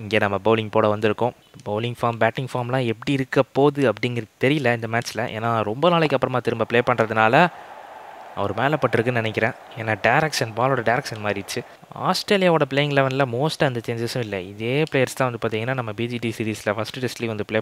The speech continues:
பண்ணாங்க. எந்த ஒரு சேஞ்சும் இல்ல. But இந்தியால தான் எக்கச்சக்க சேஞ்ச். நிதிஷ் ரெட்டி, ஜுரேல் இவரெல்லாம் வந்து பாத்தீங்கன்னா உண்மையான பி ஜி டி சீரிஸ்ல ஆடுறாங்க. But நம்ம சீரிஸ்ல அவங்கெல்லாம் இல்ல. And விராட் கோலி நம்ம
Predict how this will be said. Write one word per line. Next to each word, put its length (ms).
பண்ணாங்க. 300
எந்த 160
ஒரு 140
சேஞ்சும் 260
இல்ல. 120
But 160
இந்தியால 360
தான் 140
எக்கச்சக்க 340
சேஞ்ச். 260
நிதிஷ் 440
ரெட்டி, 220
ஜுரேல் 400
இவரெல்லாம் 400
வந்து 180
பாத்தீங்கன்னா 340
உண்மையான 360
பி 120
ஜி 120
டி 100
சீரிஸ்ல 360
ஆடுறாங்க. 320
But 100
நம்ம 360
சீரிஸ்ல 360
அவங்கெல்லாம் 440
இல்ல. 120
And 140
விராட் 320
கோலி 140
நம்ம 120